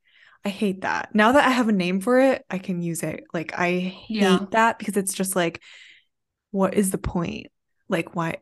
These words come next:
Speaker 1: Like,
Speaker 2: Yeah, like, what is the point?
Speaker 1: there's no struggle. Like, you're hot and you're good at everything. So, like, what is the point? Like, for s-, sometimes it's nice to watch those kinds of shows, but, like, when you want something a little more, like, interesting and juicy, that's, like,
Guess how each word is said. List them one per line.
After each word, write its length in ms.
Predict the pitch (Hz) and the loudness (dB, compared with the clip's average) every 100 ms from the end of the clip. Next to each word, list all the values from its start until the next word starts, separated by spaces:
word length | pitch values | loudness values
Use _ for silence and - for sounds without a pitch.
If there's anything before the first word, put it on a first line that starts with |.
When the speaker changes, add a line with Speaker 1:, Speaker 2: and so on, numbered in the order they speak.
| _ | _
Speaker 1:
Like, 160 | 185 233 | 0 4
Speaker 2:
Yeah, 260 | 214 185 208 | 6 6 2
like, 200 | 208 202 | 0 4
what 140 | 196 | 4
is 140 | 196 - | 4 0
the 80 | |
point? 340 | 185 - 175 165 202 | -6 -4 -6 0 4
Speaker 1:
there's 320 | 208 208 196 | 8 8 6
no 240 | 196 196 | 6 6
struggle. 760 | 190 - - 185 165 - 120 165 | 4 -2 -2 -2 -2 -2 -4 0
Like, 220 | 196 190 | -2 0
you're 400 | 190 185 180 - _ _ _ _ - | 2 2 0 -6 _ _ _ _ -8
hot 500 | - 170 175 220 - | 0 2 2 -2 -4
and 120 | 202 185 | -4 -4
you're 120 | 170 | -4
good 220 | 170 - | -4 -2
at 120 | - | -2
everything. 600 | - - 190 - - 214 | -4 -6 -8 -8 -10 -8
So, 140 | 190 196 | -6 -4
like, 280 | 185 - - | -4 -6 -8
what 300 | 185 175 - | -6 -4 -4
is 140 | 185 | -6
the 60 | - | -12
point? 300 | - - - - - | -14 -14 -14 -12 2
Like, 120 | 233 | 4
for 140 | - 247 | 6 4
s-, 160 | - - | 4 -4
sometimes 480 | - 240 254 311 285 | 2 2 4 4 4
it's 160 | 233 - | 0 -4
nice 220 | - - | -6 -4
to 80 | 196 | -2
watch 240 | 202 196 | -2 -2
those 160 | 214 214 | -4 -2
kinds 240 | 226 220 | 0 0
of 100 | 220 | 0
shows, 380 | - 220 220 220 | 0 0 0 -2
but, 200 | - - | -8 -6
like, 280 | 190 190 - - _ _ _ _ _ _ | -8 -8 -16 -20 _ _ _ _ _ _
when 140 | 214 | 2
you 140 | 202 190 | 2 2
want 220 | 175 190 | 0 -2
something 320 | 208 208 233 | -2 0 0
a 60 | 220 | 2
little 180 | 190 185 | 2 0
more, 200 | 180 170 | 0 -2
like, 200 | 170 - _ - | -4 -6 _ -10
interesting 540 | 165 170 190 190 185 | -10 -8 -8 -4 -2
and 180 | 170 170 | -2 -6
juicy, 360 | - - - 180 | -8 -8 -4 -4
that's, 260 | - - | -6 -8
like, 280 | - - - | -8 -10 -18